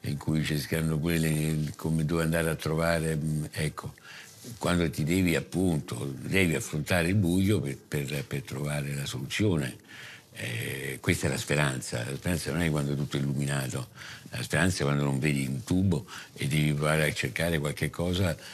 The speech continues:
quando ti sembra che non ci sia niente. Questo è un uomo di speranza, <laughs> altrimenti il resto sarebbe anche troppo facile, ecco, diciamo così. Ehm,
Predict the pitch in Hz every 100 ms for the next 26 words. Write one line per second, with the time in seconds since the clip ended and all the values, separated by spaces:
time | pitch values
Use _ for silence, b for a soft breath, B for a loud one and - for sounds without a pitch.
0 | B - 76 87 90 80 76 76 73 71
1 | 67 - 62 65 80 92 80 62 110 -
2 | - 80 76 71 73 69 69 - 73 67
3 | 64 - - - 135 - 76 73 80 -
4 | - B B B - - 64 60 58 60
5 | - - - 65 73 65 58 58 - 64
6 | 76 65 58 71 - - B B B B
7 | - - 80 78 78 76 78 78 76 76
8 | 76 76 73 78 78 78 76